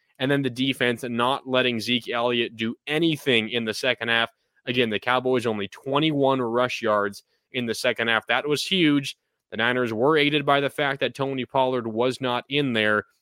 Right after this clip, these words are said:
It's a big play, a, a big moment in this game was his injury. Unfortunately, it came, it came down to that. But credit the Niners defense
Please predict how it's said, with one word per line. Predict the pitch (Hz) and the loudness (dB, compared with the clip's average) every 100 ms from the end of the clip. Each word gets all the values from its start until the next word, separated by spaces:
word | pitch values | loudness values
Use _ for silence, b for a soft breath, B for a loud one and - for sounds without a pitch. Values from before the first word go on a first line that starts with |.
| _ _ | _ _
It's | 117 | -6
a | |
big | 104 139 147 | 2 4 4
play, | 143 170 151 113 | 0 2 4 4
a, | 90 - | 0 -6
a | 120 | -8
big | 113 147 147 | -2 0 2
moment | 143 147 139 | 2 2 0
in | 139 | 0
this | 131 123 | -2 -2
game | 139 127 110 | 0 0 0
was | 104 | -2
his | 139 120 | 0 0
injury. | 127 123 117 101 | 0 -2 -4 -4
Unfortunately, | 90 110 - 147 160 147 113 110 | -4 -8 -8 -6 -6 -6 -6 -6
it | 107 | -6
came, | - 131 117 123 - | -6 -6 -6 -10 -12
it | 113 | -4
came | 131 127 | -2 0
down | 127 107 | 0 2
to | |
that. | 117 113 101 _ _ _ _ _ _ - | 2 0 -2 _ _ _ _ _ _ -4
But | 120 - | -4 -2
credit | - 139 139 | 0 0 0
the | 127 | 0
Niners | 127 127 117 | 0 0 -2
defense | 113 117 - 110 104 | -4 -4 0 0 0